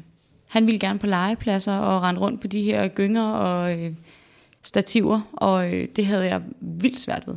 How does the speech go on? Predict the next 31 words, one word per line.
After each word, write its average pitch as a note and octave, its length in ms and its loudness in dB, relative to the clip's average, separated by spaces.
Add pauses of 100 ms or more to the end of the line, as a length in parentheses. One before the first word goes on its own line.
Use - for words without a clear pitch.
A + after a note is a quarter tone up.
(140)
Jeg G3+ 100 -4
synes, - 160 -6
det G#3 120 -2
var G3 60 2
meget F#3 220 2
ubehageligt G#3+ 520 -2
at G3 80 -4
være F3+ 160 -2
på G3 80 -6
legepladserne. F3+ 580 -6 (580)
Og G#3 120 0
jeg G3 100 2
tror G3+ 240 4
egentlig, A#3 360 4
at F#3 100 0
vendepunktet G3 580 0
sådan F#3+ 260 -2
rigtig G3 280 -2
blev, G3+ 380 0
øhm, E3+ 560 -4 (840)
øh, F#3 260 -6 (120)
sommeren G3+ 500 2
i E3 60 -4
tretten, G3 600 0
hvor F#3+ 220 0
vi F#3 180 -2
var F3+ 200 -2
i, E3+ 260 -4
øh, D#3 460 -6
i F#3 100 -4
Bonbonland A3+ 600 0